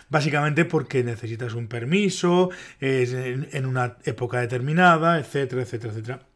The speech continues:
Que todo el mundo, bueno, más o menos ya lo sabe. Eh, y el que no lo sepa, pues, pues es eso,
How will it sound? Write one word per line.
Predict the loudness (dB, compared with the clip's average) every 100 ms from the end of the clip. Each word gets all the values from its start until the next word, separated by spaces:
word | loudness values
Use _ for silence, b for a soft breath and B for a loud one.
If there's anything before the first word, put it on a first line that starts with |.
| _
Que | -8
todo | -4 -4
el |
mundo, | -4 -6 -6
bueno, | -8
más | -10 -10
o | -10
menos | -10 -8
ya | -8
lo |
sabe. | -8 -8 -8 -10 B B B B B B -14
Eh, | -10
y | -8
el | -8
que | -6
no | -4
lo | -2
sepa, | 0 0 -2
pues, | -2 -2 -4
pues | -12 -10 -6
es | -6
eso, | -6 -8 -10